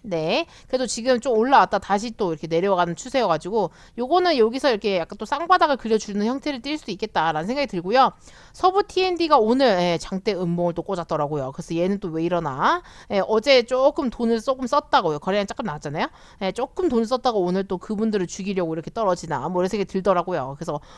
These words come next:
어제 이 차 매수 안 하길 너무 잘했다 생각했고요. 요 상태에서 그냥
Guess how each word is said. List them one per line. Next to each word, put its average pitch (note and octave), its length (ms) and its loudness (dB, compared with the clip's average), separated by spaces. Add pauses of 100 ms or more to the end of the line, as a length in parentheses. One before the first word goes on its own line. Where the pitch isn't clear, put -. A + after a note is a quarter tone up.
어제 G#3 560 2
이 G3 140 -10
차 G#3+ 160 -2
매수 F#3 240 -2
안 D#3+ 100 2
하길 D#3 180 -4
너무 D3+ 240 -2
잘했다 D3+ 320 -2
생각했고요. F#3+ 840 0 (340)
요 A3 80 -4
상태에서 C4 460 2
그냥 G#3+ 400 2